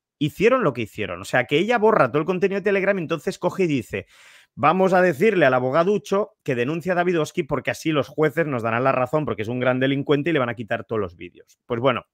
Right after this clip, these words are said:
han pasado noviembre, diciembre, enero, febrero, marzo, abril. Seis meses. A mí, Inma, no me ha contactado ni la Fiscalía de Colombia ni Plaza Castilla.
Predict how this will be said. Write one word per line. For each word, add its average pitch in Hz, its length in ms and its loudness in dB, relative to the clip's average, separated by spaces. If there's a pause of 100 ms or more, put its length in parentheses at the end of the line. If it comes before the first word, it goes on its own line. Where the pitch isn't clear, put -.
(100)
han 139 140 0
pasado 151 540 2 (1040)
noviembre, 135 440 4
diciembre, 123 460 0
enero, 123 260 0
febrero, 117 400 -2
marzo, 156 360 0
abril. 107 340 -2 (440)
Seis 190 300 0
meses. 131 440 -2
A 104 100 -8
mí, 160 160 -2
Inma, 190 380 -2
no 143 220 -2
me 202 100 -2
ha 190 60 0
contactado 160 840 0
ni 143 240 2
la 131 160 4
Fiscalía 139 520 -2
de 160 100 -2
Colombia 170 640 -2
ni 143 240 0
Plaza 156 360 0
Castilla. 101 560 -6